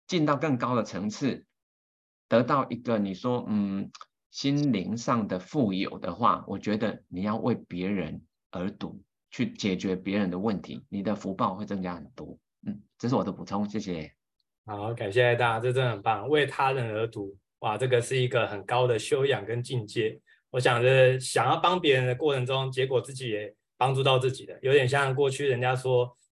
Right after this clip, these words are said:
Speaker 2: “本欲度众生，反被众生度”这种感觉，就是，啊，没想到我们一起提升，一起变好。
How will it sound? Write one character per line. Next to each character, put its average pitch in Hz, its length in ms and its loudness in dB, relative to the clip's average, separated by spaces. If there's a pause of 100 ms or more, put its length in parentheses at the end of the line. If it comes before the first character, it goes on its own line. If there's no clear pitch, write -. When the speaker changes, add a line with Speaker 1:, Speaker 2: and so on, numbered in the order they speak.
(120)
Speaker 2:
“本 113 220 -2
欲 151 200 0
度 156 240 2
众 127 240 2
生， 120 340 -4 (260)
反 107 200 0
被 127 160 4
众 127 180 0
生 117 240 2
度” 120 180 -2
这 120 80 0
种 120 140 -2
感 101 220 -8
觉， 104 240 -14
就 123 100 -8
是， 113 340 -4 (180)
啊， 110 80 -8
没 113 120 0
想 117 200 0
到 117 260 4
我 117 80 0
们 110 120 -6
一 131 40 -4
起 127 160 -4
提 110 180 -8
升， 113 220 -2
一 120 40 -2
起 120 120 -6
变 113 240 -4
好。 - 260 -12